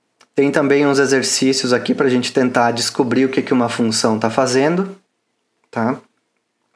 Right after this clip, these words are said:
Ahn, um programa aqui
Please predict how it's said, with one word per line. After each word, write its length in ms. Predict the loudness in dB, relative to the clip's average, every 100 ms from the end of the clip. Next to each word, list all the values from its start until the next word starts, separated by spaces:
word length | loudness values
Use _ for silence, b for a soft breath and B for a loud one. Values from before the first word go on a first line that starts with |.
| _ _ _ b b b b b b b _ _ _ _ _ -2
Ahn, 640 | 2 2 4 2 2 -2 -10 _ _ _ -6
um 80 |
programa 580 | 0 0 4 4 4 2
aqui 540 | -2 0 0 0 -2